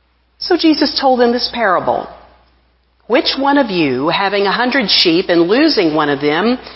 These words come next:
does not leave the ninety-nine in the wilderness and go after the one that is lost until he finds it? When he has found it,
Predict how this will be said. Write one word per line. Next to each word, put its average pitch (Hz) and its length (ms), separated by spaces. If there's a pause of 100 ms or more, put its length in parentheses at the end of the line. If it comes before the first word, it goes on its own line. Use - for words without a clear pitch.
(300)
does 202 180
not 220 380
leave 226 320
the 202 80
ninety-nine 190 760
in 180 80
the 156 80
wilderness 208 600
and 180 200
go 180 180
after 175 280
the 196 100
one 170 340
that 165 140
is 165 180
lost 196 500
until 190 300
he 214 100
finds 254 500
it? - 280 (1400)
When 220 160
he 247 140
has 196 180
found 220 400
it, - 220